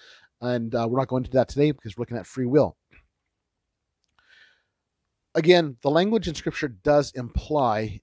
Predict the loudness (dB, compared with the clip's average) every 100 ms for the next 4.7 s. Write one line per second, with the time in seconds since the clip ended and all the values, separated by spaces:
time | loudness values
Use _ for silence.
0 | _ -6 -2 -2 -4 -12 -16 _ _ _
1 | -14 2 2 2 -4 -10 -8 -6 -4 0
2 | 2 2 0 -4 _ -18 0 2 2 -2
3 | -4 -4 -4 -6 -10 -12 -14 _ _ _
4 | -8 -8 -8 -4 0 0 -4